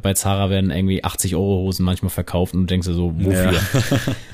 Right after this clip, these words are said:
Speaker 1: Ähm, das soll jetzt aber nicht mein Pick sein. Mein Pick ist nämlich mein MacBook.
Speaker 2: Ach, geil, ja.
Speaker 1: Äh, ich hab, äh, ja, ganz lange ein Lenovo gehabt,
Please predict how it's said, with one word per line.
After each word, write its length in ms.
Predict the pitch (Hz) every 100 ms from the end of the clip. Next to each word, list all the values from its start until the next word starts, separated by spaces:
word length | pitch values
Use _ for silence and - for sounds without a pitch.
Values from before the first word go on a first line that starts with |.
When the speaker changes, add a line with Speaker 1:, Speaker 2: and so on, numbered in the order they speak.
| - - -
Speaker 1:
Ähm, 460 | 123 131 139 139 135
das 140 | 135
soll 100 | 156
jetzt 80 | 151
aber 120 | 147
nicht 100 | 143
mein 120 | 139 127
Pick 180 | 156
sein. 260 | - 123 123
Mein 180 | 120 120
Pick 220 | - 127
ist 200 | 120 -
nämlich 260 | 120 120 -
mein 300 | 107 107 107
MacBook. 500 | 135 - 107 135 - - - - - - - -
Speaker 2:
Ach, 280 | 127 101 -
geil, 300 | 101 95 80
ja. 340 | 107 107 107
Speaker 1:
Äh, 80 | 107
ich 160 | 107 -
hab, 400 | 107 - - -
äh, 460 | 98 101 101 101 104 -
ja, 360 | - 98 92 87 -
ganz 260 | 104 120
lange 440 | 107 107 107 104 -
ein 240 | 101 101
Lenovo 720 | 101 101 101 110 160 110 98
gehabt, 560 | 90 87 117 - -